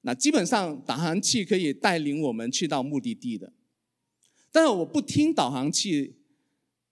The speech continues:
的指挥的话，我就未必可以到达了，是吧？我特意不听他，他所说的。那神也这样应许，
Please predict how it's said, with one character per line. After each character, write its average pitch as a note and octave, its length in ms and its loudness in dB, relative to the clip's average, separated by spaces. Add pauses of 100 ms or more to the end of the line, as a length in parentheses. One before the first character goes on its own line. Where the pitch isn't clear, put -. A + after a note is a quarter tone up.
(760)
的 F3+ 100 2
指 C#3+ 200 -2
挥 F#3+ 240 2
的 D3 140 0
话， C3 420 -6 (120)
我 B2 100 -6
就 F3 140 -2
未 F3 280 4
必 C#3+ 280 -2
可 C#3 160 0
以 C#3 160 0
到 C3+ 200 -2
达 F#2 220 -6
了， - 180 -14
是 - 160 -8
吧？ D3 300 -4 (380)
我 D3 120 -2 (280)
特 D#4+ 180 6
意 G3+ 220 2
不 D3+ 340 -8
听 F3 240 0
他， D3 340 -2 (160)
他 E3+ 200 -4
所 G#2+ 180 -6
说 B2 260 -6
的。 A#2+ 160 -8 (460)
那 C#4 100 4
神 C4 320 4
也 D#3+ 160 2
这 G#3+ 120 2
样 F3 120 2
应 F#3 220 0
许， A#2 260 -2